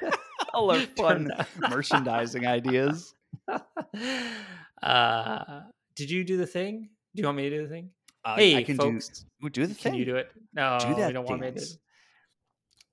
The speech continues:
Speaker 2: Well, if you like what you've heard here today, you can like and subscribe us on the socials. We are Few Who Dare on Twitter and on, um,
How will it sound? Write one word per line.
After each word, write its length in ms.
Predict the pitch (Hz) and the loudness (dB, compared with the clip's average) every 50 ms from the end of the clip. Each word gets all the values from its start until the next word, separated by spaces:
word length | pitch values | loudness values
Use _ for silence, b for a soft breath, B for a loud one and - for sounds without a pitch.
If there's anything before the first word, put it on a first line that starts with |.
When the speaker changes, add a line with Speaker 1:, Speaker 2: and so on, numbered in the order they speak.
| _ - | _ 2
Speaker 2:
Well, 280 | 147 147 147 139 147 | 6 6 8 6 6
if 240 | 143 131 - - - | 4 0 -4 -6 -4
you 340 | 143 139 139 139 131 127 131 - | -2 0 0 0 0 -4 -6 -6
like 360 | 147 147 143 185 226 220 - | -4 -2 -2 -2 -2 -4 -8
what 340 | 226 202 160 160 175 180 170 | -10 -4 -2 -2 -2 -2 -2
you've 160 | 180 185 175 | -6 -8 -8
heard 540 | - - - 165 147 131 127 127 127 120 135 - - | -10 -8 -4 0 0 0 0 0 -2 -4 -8 -14 -14
here 300 | - - 139 127 123 120 | -10 -8 -6 -6 -6 -6
today, 640 | - - 123 202 180 123 127 127 123 127 143 156 _ _ _ _ _ _ _ _ - | -8 -10 -8 -8 -6 -4 -4 -4 -4 -6 -8 -12 _ _ _ _ _ _ _ _ -8
you 160 | 147 131 127 | -6 -6 -6
can 400 | 127 - 135 123 117 117 117 - _ - | -6 -6 -8 -6 -6 -8 -10 -14 _ -12
like 400 | 143 131 127 127 156 156 - 165 | -8 -6 -6 -6 -6 -8 -8 -10
and 100 | 147 135 | -10 -10
subscribe 540 | - 147 135 - - - 143 131 127 123 | -10 -12 -12 -12 -10 -6 -6 -6 -4 -6
us 240 | 127 127 131 - - | -8 -10 -12 -14 -16
on 320 | 240 185 147 127 123 123 123 | -14 -12 -10 -8 -8 -8 -10
the 60 | 120 | -10
socials. 800 | - - - 131 127 127 - - - 139 143 160 175 - - - - | -10 -6 -6 -4 -4 -6 -6 -8 -8 -8 -8 -8 -8 -12 -16 -14 -10
We 240 | 139 131 123 127 127 - | -8 -8 -8 -8 -8 -6
are 360 | - 127 123 120 120 120 123 - _ - | -6 -4 -4 -4 -4 -6 -8 -12 _ -10
Few 180 | - 143 143 139 | -8 -6 -6 -6
Who 160 | - 160 139 | -8 -12 -10
Dare 560 | - 147 135 139 147 156 160 160 160 170 208 | -6 -4 -4 -4 -4 -4 -6 -8 -10 -10 -8
on 380 | 156 139 131 127 127 127 123 123 - | -8 -6 -6 -4 -6 -6 -8 -10 -16
Twitter 540 | - - - 151 170 196 214 226 240 247 240 - b b b b b b b - | -16 -10 -8 -6 -6 -6 -6 -8 -10 -12 -16 -18 b b b b b b b -10
and 220 | 131 127 120 120 | -8 -8 -8 -8
on, 840 | - - 127 127 127 123 123 123 123 123 123 123 127 127 127 135 - - _ - | -10 -10 -8 -8 -6 -6 -6 -8 -8 -10 -12 -14 -16 -16 -18 -20 -20 -20 _ -12
um, 560 | 127 123 123 127 127 131 - - - - | -12 -10 -10 -10 -12 -14 -16 -18 -20 -20